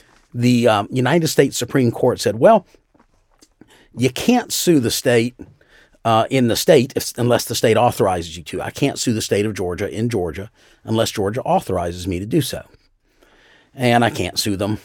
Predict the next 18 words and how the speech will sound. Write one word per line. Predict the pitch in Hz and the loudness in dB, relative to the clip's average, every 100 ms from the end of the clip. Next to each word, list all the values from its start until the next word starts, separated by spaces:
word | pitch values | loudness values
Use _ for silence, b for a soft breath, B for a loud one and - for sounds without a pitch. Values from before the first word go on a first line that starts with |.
| - - | -14 -8
uh, | 104 | -4
in | 120 | -2
federal | 123 285 208 107 | 4 6 6 4
court | 104 82 | 0 -8
here. | - - - b b b b b b | -10 -20 -20 b b b b b b
But," | 110 220 - | 4 6 6
they | 131 | 0
said, | - 120 107 117 - - | 2 2 2 0 -8 -8
"you | 113 127 | -4 -4
can | - - 233 240 170 | -4 2 4 4 4
sue | - 131 95 85 113 123 _ _ _ _ _ _ _ _ _ _ _ _ _ | 2 0 0 -2 -8 -12 _ _ _ _ _ _ _ _ _ _ _ _ _
the | 107 | -6
state | - 87 110 | -2 0 0
of | 127 | 2
Georgia | 113 95 98 123 - _ | 2 2 -2 -6 -10 _
in | 110 110 | 0 0
South | - 113 90 | 2 2 2
Carolina | - 101 101 151 120 98 | 0 0 2 0 0 -4